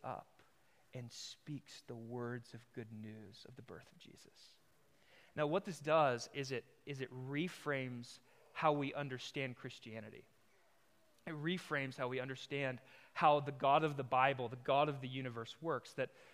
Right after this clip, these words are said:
God does not, God does not only work in, like, good people who have their act together. Thank God. But what God does is he meets weak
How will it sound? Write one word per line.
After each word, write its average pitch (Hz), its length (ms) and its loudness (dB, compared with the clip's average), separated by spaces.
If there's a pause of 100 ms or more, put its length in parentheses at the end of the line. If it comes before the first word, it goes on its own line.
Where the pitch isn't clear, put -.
(400)
God 175 280 10
does 170 200 2
not, 160 300 6 (480)
God 180 260 10
does 180 180 2
not 170 200 6
only 175 280 2
work 151 520 6
in, 151 160 -2
like, 135 360 2
good 156 280 -2
people 156 400 -4
who 139 160 -4
have 143 260 4
their 131 160 -2
act - 360 0
together. 113 420 -6 (1080)
Thank 156 260 -2
God. 135 380 0 (880)
But 202 120 8
what 190 280 4
God 180 400 -4
does 160 480 0
is 160 180 -4
he 175 180 -8
meets 156 380 -8
weak 151 540 -6